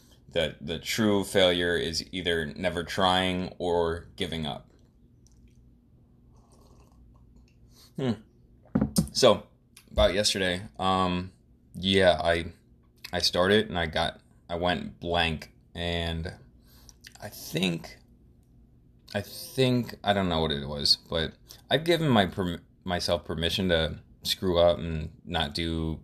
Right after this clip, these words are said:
good, and nobody's listening, whatever. Um, it's all about how you talk to yourself, and, and when you give yourself permission to fail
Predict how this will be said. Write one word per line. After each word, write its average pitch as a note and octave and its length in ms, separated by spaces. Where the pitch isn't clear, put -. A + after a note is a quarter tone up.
good, D#2+ 300
and D2 300
nobody's B2 360
listening, A2 600
whatever. F#2 760
Um, F2 560
it's F#2 140
all A2+ 160
about C#3 200
how A2+ 100
you F#2 180
talk F2+ 260
to - 80
yourself, E2+ 560
and, E2 480
and F2+ 160
when F2+ 120
you F2 180
give G#2+ 260
yourself G2+ 400
permission E2+ 720
to C#2+ 80
fail G#1 420